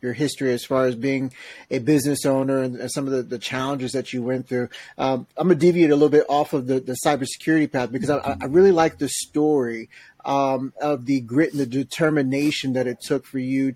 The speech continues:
to, you know, uh, transition out of one thing into another and then to, to fail and then to come back and everything else like that. Can you touch on that just a little bit,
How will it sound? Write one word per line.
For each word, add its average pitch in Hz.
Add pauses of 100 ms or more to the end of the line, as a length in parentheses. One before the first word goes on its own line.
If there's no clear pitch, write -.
to, 131
you 131
know, 120 (340)
uh, 123
transition 165
out 147
of 127
one 147
thing 143
into 156
another 139
and 135
then 139
to, 131
to 123
fail 165
and 135
then 127
to 127
come 156
back 143
and 139
everything 139
else 135
like 135
that. 135
Can 151
you 240
touch 208
on 196
that 180
just 165
a 170
little 160
bit, 160